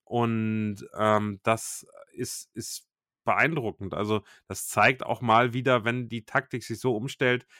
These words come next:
dass man einem unerfahrenen, dass man einem, einem unsicheren Quarterback Zeit gibt, Möglichkeiten gibt, das Spiel zu lesen, das zu entwickeln. Ähm, und, äh, das finde ich, ähm,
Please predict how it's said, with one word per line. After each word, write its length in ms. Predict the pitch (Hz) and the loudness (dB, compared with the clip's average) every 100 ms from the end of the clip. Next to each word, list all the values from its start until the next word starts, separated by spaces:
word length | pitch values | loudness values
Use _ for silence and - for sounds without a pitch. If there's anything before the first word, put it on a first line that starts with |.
| _ | _
dass 160 | - 104 | -14 -4
man 180 | 127 104 | -2 0
einem 520 | 71 110 117 117 113 - _ _ _ _ _ _ _ _ | 2 2 2 -2 -8 -14 _ _ _ _ _ _ _ _
unerfahrenen, 800 | 117 147 135 - 117 117 120 113 | 0 2 2 4 6 6 2 0
dass 160 | 113 | -2
man 140 | 120 110 | -4 -2
einem, 400 | 90 110 110 - | -2 -2 -6 -10
einem 400 | - 110 107 - _ _ | -8 -8 -8 -14 _ _
unsicheren 760 | 117 151 139 135 - 120 120 | -8 -6 -4 -4 -4 -4 -4
Quarterback 540 | 110 - 120 117 110 - | -4 0 0 2 -2 -4
Zeit 380 | - 110 135 - | -2 0 0 -4
gibt, 220 | - - | -12 -6
Möglichkeiten 580 | 120 123 120 135 107 113 | -6 -6 -6 -2 -2 -4
gibt, 260 | 123 - | -10 -6
das 100 | 113 | -6
Spiel 280 | - - 127 | -6 -4 -4
zu 120 | - | -2
lesen, 360 | 113 113 131 127 | 2 2 2 -2
das 160 | 110 - | -8 -6
zu 120 | 123 | -4
entwickeln. 560 | 110 110 131 139 127 127 _ _ _ _ | -2 -2 2 0 0 -8 _ _ _ _
Ähm, 800 | 113 113 113 113 113 113 110 110 - _ - | 2 4 4 2 -2 -2 -4 -6 -10 _ -6
und, 520 | 110 110 107 - - | -2 -2 -4 -8 -6
äh, 220 | 107 107 98 | 0 0 0
das 180 | 104 - | -6 -8
finde 320 | - 120 117 | -10 -4 -4
ich, 360 | 101 104 - - | -4 -8 -12 -4
ähm, 440 | 107 107 104 101 | 0 0 -2 -8